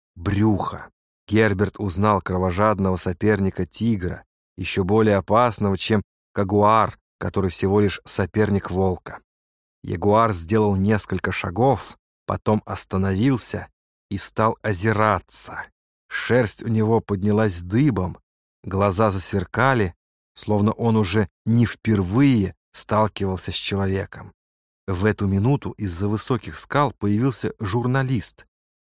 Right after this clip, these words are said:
и Герберт, думая, что Спилет не заметил ягуара, бросился было к нему, но Гидеон Спилет знаком остановил его и продолжал идти вперед. Ему случалось охотиться на тигров.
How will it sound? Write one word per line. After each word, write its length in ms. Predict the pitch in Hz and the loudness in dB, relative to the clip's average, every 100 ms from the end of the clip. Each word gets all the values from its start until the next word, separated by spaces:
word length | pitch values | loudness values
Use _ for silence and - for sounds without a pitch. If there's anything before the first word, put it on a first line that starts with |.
| _ | _
и 260 | 107 110 - - | -2 0 -2 -6
Герберт, 720 | 95 170 156 95 87 - - _ _ - | 2 4 4 0 -4 -10 -20 _ _ -6
думая, 360 | 101 123 113 | 2 4 4
что 160 | - 113 | 2 -4
Спилет 420 | - - 117 - - | -4 0 0 0 -2
не 120 | 117 | -2
заметил 440 | 113 123 120 101 | 0 2 2 0
ягуара, 520 | 90 98 104 147 147 - _ - | -2 -2 2 4 2 -2 _ -4
бросился 580 | 95 123 156 139 - | 2 4 4 0 -4
было 240 | 101 139 139 | -2 0 0
к 100 | - | 0
нему, 360 | 139 147 101 - - | 2 2 2 -2 2
но 300 | 131 139 - | 4 4 2
Гидеон 460 | 117 113 135 139 | -2 2 4 4
Спилет 480 | 107 - - 196 113 - | 0 -6 0 2 2 -2
знаком 580 | 104 127 175 - 98 - _ | 0 4 4 2 -2 -2 _
остановил 760 | - 110 - 123 117 104 160 190 | -4 -4 -2 0 0 0 -2 -2
его 400 | 110 85 92 - _ _ _ _ | -4 -4 -6 -8 _ _ _ _
и 160 | 135 185 | -2 -2
продолжал 800 | - 160 120 120 95 - 131 - | -2 -2 0 -2 -2 0 -2 -2
идти 440 | 110 - _ 120 | -8 -12 _ -6
вперед. 720 | 117 - 135 113 98 - - - _ _ _ _ _ _ _ - | -6 -8 -6 -4 -6 -8 -20 -20 _ _ _ _ _ _ _ -6
Ему 300 | 107 170 190 | 0 2 2
случалось 640 | 190 190 180 135 92 - | -2 -2 2 2 2 -4
охотиться 460 | - 139 123 - 120 | -2 -2 -2 -2 -2
на 120 | 123 | -2
тигров. 580 | - 117 92 - - | -2 -4 -4 -8 -12